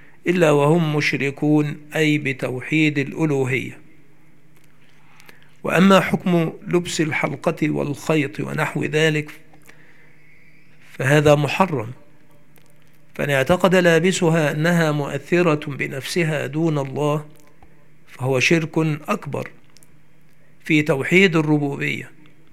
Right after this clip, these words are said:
لأنه اعتقد وجود خالق مدبر مع الله تعالى،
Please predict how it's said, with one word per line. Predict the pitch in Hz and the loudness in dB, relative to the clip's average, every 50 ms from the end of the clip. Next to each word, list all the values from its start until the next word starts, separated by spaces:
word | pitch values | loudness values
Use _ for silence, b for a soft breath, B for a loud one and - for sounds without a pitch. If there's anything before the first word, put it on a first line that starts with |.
| b b b b b b b b b b b b b - | b b b b b b b b b b b b b -6
لأنه | - - 139 147 165 165 165 | -6 -4 0 2 4 4 4
اعتقد | 156 160 156 170 165 - 175 151 156 | 4 4 2 0 0 0 0 2 2
وجود | 151 147 147 151 160 160 156 156 143 | 2 2 2 2 2 2 2 0 -2
خالق | 147 - - 165 160 165 160 160 151 - 156 | -2 -2 -2 -2 0 0 -2 -4 -4 -4 -6
مدبر | 151 147 143 139 135 135 156 156 151 139 147 147 147 160 160 | -6 -6 -6 -6 -4 -2 -2 -2 -2 -2 -2 -2 -2 -2 -4
مع | 165 160 143 143 143 139 | -4 -4 -4 -4 -4 -4
الله | 139 143 143 151 156 151 147 147 151 | -6 -4 -2 0 0 0 0 -2 -2
تعالى، | 147 - 135 139 143 151 160 156 160 160 | -2 -4 -4 -2 0 0 0 0 -2 -4